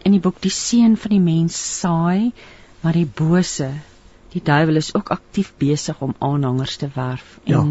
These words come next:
Speaker 1: hy het gelukkig nie die laaste sê nie. Aan die einde sal die engele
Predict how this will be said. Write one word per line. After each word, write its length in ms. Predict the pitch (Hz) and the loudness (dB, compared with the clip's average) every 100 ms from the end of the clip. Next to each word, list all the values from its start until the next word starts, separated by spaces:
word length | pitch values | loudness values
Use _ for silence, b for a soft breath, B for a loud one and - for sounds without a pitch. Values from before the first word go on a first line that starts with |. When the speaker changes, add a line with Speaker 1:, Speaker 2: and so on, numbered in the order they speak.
| 139 | 0
Speaker 1:
hy 140 | 127 180 | 2 4
het 140 | 226 | 4
gelukkig 400 | - 170 151 190 | 0 -2 -2 -2
nie 160 | 147 139 | -2 -2
die 140 | 151 139 | -2 -4
laaste 400 | 117 127 - 147 | -4 -6 -8 -10
sê 260 | - 131 | -6 -4
nie. 140 | 127 - | -2 0
Aan 140 | 151 | -2
die 80 | - | 0
einde 440 | - 196 214 214 208 B B B | 0 4 6 4 2 B B B
sal 220 | - 160 | -6 -4
die 100 | 165 - | -4 -2
engele 500 | - 226 214 156 127 | 2 6 6 4 -2